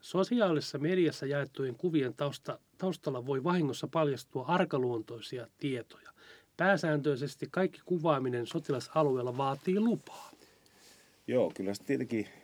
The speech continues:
Speaker 2: nykypäivänä, mä mietin vaan, että mikä siellä nyt niin, siellä kasarmillakin niin arkaluontoista on.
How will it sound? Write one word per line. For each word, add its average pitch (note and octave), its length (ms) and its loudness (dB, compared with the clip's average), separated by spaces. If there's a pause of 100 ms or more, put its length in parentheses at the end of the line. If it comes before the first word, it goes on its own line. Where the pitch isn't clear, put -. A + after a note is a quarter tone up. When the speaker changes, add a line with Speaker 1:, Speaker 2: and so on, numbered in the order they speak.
(200)
Speaker 2:
nykypäivänä, F#2+ 600 -4
mä G#2 240 -4
mietin G#2 280 -6
vaan, G#2 80 -6
että G2+ 140 -10
mikä G#2 260 -4
siellä F#2+ 240 -6
nyt F2+ 180 -10
niin, F2+ 280 -8 (460)
siellä D#2+ 240 -14
kasarmillakin D#2 720 -10
niin D2 180 -12
arkaluontoista D2+ 720 -12
on. E2 340 -10